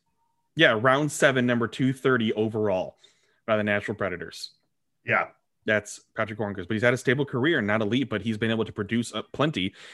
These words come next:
Speaker 1: and you never know what you're gonna find. Pekka Rinne, another one in a round that doesn't exist anymore. So that's
Speaker 2: Mm-hmm.
Speaker 1: why then it's a pure numbers game. You just trade some of these assets to get lots of opportunities to hopefully find something that will break through for you,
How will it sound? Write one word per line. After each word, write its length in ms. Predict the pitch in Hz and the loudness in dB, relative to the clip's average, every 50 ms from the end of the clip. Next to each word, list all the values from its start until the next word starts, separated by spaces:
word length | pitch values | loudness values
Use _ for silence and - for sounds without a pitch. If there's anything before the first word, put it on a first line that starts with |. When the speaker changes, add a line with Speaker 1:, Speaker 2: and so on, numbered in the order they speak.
| - - | -8 0
Speaker 1:
and 100 | 120 123 | 2 4
you 60 | 123 | 6
never 200 | 120 131 135 135 | 6 6 6 6
know 80 | 131 131 | 4 4
what 120 | 127 120 | 2 2
you're 60 | - - 123 | 2 0 0
gonna 80 | 107 | 0
find. 360 | 101 - 151 151 120 92 85 - | 2 2 2 2 2 0 -2 0
Pekka 180 | - 123 - - 131 | -2 -2 0 2 2
Rinne, 320 | 151 185 175 131 98 87 | 4 4 4 4 4 2
another 240 | 104 120 151 165 170 | 2 2 2 2 2
one 240 | 127 104 92 104 104 _ - - - _ - | 2 0 0 -4 -8 _ -20 -20 -20 _ -6
in 80 | 117 | -2
a 40 | 113 | 0
round 300 | 110 117 117 120 123 120 | 2 4 4 4 6 4
that 60 | 113 | 4
doesn't 220 | 104 123 120 131 123 | 2 2 0 0 -2
exist 440 | 117 107 110 104 117 147 165 - - - | -2 -2 -4 0 0 0 0 0 -4 -6
anymore. 500 | 110 101 101 95 98 92 87 78 80 - - - - - - | -4 -4 -2 -4 -4 -6 -6 -8 -10 -14 -18 -20 -20 -10 -2
So 240 | - 139 131 127 | 2 4 4 6
that's 160 | 117 - - 101 | 6 4 2 2
Speaker 2:
Mm-hmm. 60 | 151 | 4
Speaker 1:
why 120 | 139 135 131 | 2 4 4
then 160 | 127 123 123 123 | 4 0 0 -2
it's 140 | 120 - | -2 -4
a 20 | 123 | -4
pure 180 | - - 143 | -2 0 0
numbers 360 | 120 113 113 127 143 127 107 107 | 2 2 2 2 0 0 0 0
game. 220 | 107 101 104 104 | 0 0 2 2
You 120 | 104 107 | 0 0
just 220 | 107 113 107 - - | 0 -2 -6 -8 -8
trade 340 | - - 127 123 123 120 - | -8 -2 0 0 0 0 0
some 140 | - 117 | -2 -2
of 20 | 117 | -2
these 160 | 113 98 104 | -2 0 2
assets 400 | 107 127 135 - - - - - | 2 2 2 0 -4 -8 -8 -6
to 100 | - 117 | -8 -4
get 220 | 101 113 113 - | -2 -2 -2 -2
lots 320 | 107 101 104 104 110 113 - | -4 -4 0 0 0 0 0
of 80 | 120 | -2
opportunities 640 | 113 110 104 - 98 - 127 127 123 104 101 98 95 - | -2 -2 -2 -4 -6 -2 -2 -2 0 -2 -4 -4 -6 -6
to 160 | - 117 101 | -4 -6 -4
hopefully 360 | - 113 120 123 - - 123 | -2 -2 -2 -2 -4 -4 -4
find 260 | 110 - 120 113 107 - | -2 -2 -2 -2 -2 -2
something 300 | - 120 117 - 110 101 | -4 -4 -4 -4 -4 -4
that 140 | 110 - | -4 -4
will 100 | 101 101 | -4 -4
break 320 | 95 98 110 113 113 - - | -4 -2 -2 -2 -2 -2 -6
through 480 | - 139 143 147 131 95 87 87 - _ - - - - - _ | -8 -2 0 0 0 0 -2 -6 -12 _ -18 -20 -20 -20 -20 _
for 300 | - - 131 120 110 107 | -10 -2 0 0 2 2
you, 340 | 101 101 95 92 92 92 | 2 0 0 0 -2 -4